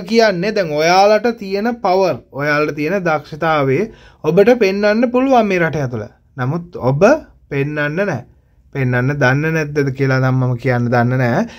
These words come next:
නමුත් ඔයාලා, ඔයාලගේ බලය පෙන්වන්න නෑ. මගේ කන් වලට නිතරම ඇහෙන කතාවක්. නිතරම කියන කතාවක්. පෞද්ගලික මේ වෙන විට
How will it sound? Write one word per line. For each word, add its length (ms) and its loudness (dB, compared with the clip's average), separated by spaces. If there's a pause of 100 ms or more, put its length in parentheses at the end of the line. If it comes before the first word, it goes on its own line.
(140)
නමුත් 400 4 (440)
ඔයාලා, 680 6
ඔයාලගේ 680 0
බලය 340 -4 (340)
පෙන්වන්න 400 -6
නෑ. 220 -6 (200)
මගේ 320 4
කන් 240 0
වලට 420 4
නිතරම 580 6
ඇහෙන 340 4
කතාවක්. 560 -4 (460)
නිතරම 520 4
කියන 320 2
කතාවක්. 520 -2 (200)
පෞද්ගලික 680 2
මේ 280 2
වෙන 200 2
විට 180 2